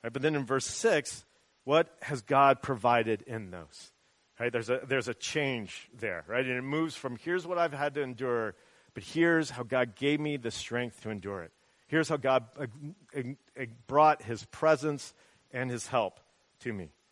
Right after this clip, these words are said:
"By purity, knowledge, patience, kindness, the Holy Spirit, genuine love,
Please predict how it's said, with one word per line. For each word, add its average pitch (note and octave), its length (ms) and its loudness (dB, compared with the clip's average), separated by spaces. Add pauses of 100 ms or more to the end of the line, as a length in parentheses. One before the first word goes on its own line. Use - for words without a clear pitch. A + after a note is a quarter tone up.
(320)
"By A2 100 -4
purity, B2 580 2
knowledge, A#2 560 -2
patience, B2+ 460 -6
kindness, C3 380 -6
the G#2+ 100 -8
Holy C#3+ 180 0
Spirit, A#2 320 -4
genuine C#3+ 380 0
love, A2 240 2